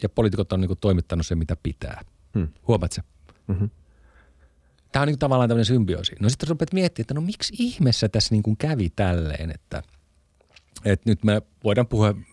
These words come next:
Speaker 1: velkaongelmasta. Kriisi
Speaker 2: Mhm.
Speaker 1: on sitten, kun se aina silloin tällöin pasahtelee päälle.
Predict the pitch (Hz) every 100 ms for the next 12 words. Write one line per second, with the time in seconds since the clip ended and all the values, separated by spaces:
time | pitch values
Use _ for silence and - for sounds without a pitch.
0 | - 90 92 - - _ - 104 101 90
1 | 85 - - - _ _ _ - 104 131
2 | 127 104 110 101 90 95 90 _ - 90
3 | 87 98 90 87 95 92 - 82 78 80
4 | 78 82